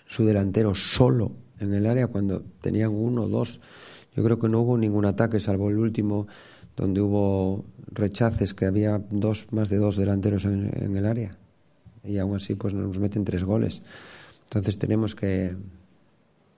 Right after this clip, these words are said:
que analizar por qué sucede eso. Y sobre todo, pues bueno, empezar a jugar en casa y a los dos minutos que te metan un gol,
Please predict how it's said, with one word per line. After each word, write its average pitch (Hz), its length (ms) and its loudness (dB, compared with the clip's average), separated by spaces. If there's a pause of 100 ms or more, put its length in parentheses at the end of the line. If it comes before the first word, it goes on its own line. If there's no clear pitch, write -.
(640)
que - 100 -2
analizar 98 580 0
por 95 200 -2
qué 107 100 0
sucede 98 480 0
eso. 95 280 -8 (1120)
Y 104 80 -4
sobre 92 260 0
todo, 92 260 0
pues 95 140 -2
bueno, 95 340 -4 (200)
empezar 101 560 0
a 90 160 -2
jugar 98 300 -2
en 101 120 0
casa 110 460 -4 (680)
y - 100 -2
a 95 60 4
los 95 280 0
dos 101 180 0
minutos 104 400 0
que - 80 -4
te 92 140 -2
metan 98 260 0
un 101 180 0
gol, 113 300 -2